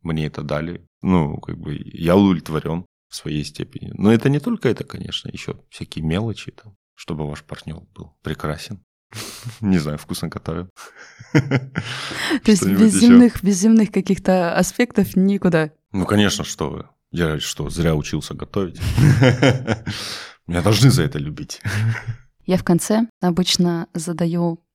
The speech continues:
Speaker 2: тоже такой классический уже вопрос. Можешь ли ты что-то от текущего своего состояния, после нашего разговора и вообще от текущего своего периода жизни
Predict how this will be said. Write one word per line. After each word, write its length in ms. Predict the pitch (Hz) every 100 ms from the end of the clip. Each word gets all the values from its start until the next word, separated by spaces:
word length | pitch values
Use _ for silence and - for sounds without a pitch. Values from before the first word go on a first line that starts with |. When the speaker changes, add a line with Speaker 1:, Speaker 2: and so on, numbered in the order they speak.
| -
Speaker 2:
тоже 200 | 180 -
такой 220 | 156 -
классический 580 | - 147 143 - - 170
уже 160 | 156
вопрос. 500 | 160 165 - 208 - - -
Можешь 320 | 175 233 -
ли 80 | 190
ты 340 | - 151 151 - -
что-то 560 | - - 160 - 185 -
от 120 | 175 175
текущего 520 | 196 - 165 - 165
своего 320 | - 170 160
состояния, 720 | - 165 - 170 175 185 175
после 280 | 165 156 170
нашего 340 | 185 - 175
разговора 560 | 170 160 165 156 156 165
и 40 |
вообще 300 | 165 - -
от 80 | 165
текущего 440 | - - 175 -
своего 300 | 160 - 165
периода 400 | 165 160 160 165
жизни 380 | 151 202 277 170